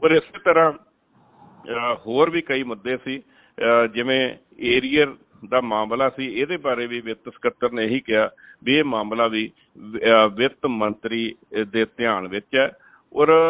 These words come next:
ਅਹ, ਇਸ ਤੋਂ ਇਲਾਵਾ ਕੁਛ, ਅਹ, ਸਕੱਤਰੇਤ ਤੇ ਮੁਲਾਜ਼ਮਾਂ ਦੀਆਂ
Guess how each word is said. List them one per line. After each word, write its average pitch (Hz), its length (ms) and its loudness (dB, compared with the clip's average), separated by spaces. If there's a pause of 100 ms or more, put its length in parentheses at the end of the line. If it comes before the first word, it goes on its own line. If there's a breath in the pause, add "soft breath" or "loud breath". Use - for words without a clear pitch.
ਅਹ, 127 440 -4
ਇਸ 151 140 -4
ਤੋਂ 196 220 -8
ਇਲਾਵਾ 165 260 -2
ਕੁਛ, 160 320 -10
ਅਹ, 127 800 -2 (280)
ਸਕੱਤਰੇਤ 160 640 -4
ਤੇ 156 120 0
ਮੁਲਾਜ਼ਮਾਂ 117 520 0
ਦੀਆਂ 120 400 -4